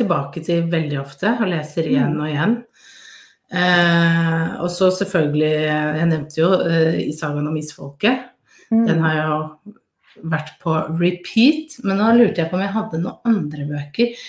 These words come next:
Speaker 1: Men jeg er veldig sånn at jeg kan gå tilbake, jeg har bokhylle her borte, jeg kan ofte gå tilbake og hente ut en bok jeg har lest før, og så lese den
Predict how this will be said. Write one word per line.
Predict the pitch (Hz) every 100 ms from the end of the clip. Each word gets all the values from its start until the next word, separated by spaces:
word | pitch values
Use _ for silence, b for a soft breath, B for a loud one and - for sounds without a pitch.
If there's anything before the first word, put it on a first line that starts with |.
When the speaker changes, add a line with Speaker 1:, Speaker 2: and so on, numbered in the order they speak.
| B B
Speaker 1:
Men | 233
jeg | 269
er | 196 262
veldig | 330 277
sånn | - 208
at | 214
jeg | 220
kan | 262 220
gå | 185 170 160
tilbake, | 214 175 151 165
jeg | 175
har | 160
bokhylle | 170 - 151 156
her | 156
borte, | 165 - 214 B B B
jeg | 202
kan | 254
ofte | 254 370 -
gå | 175 151 151
tilbake | 196 165 139 - 190
og | 190
hente | - 196 147 - _ - -
ut | 156 165 - - - _ _ _ _ _ _ _ _
en | 185 160
bok | 160 165 - - - _ _ _ _ -
jeg | 165
har | 190
lest | 170 170 185 - -
før, | - 220 262 185
og |
så | - 175
lese | 170 151 - 160
den | 156 160 160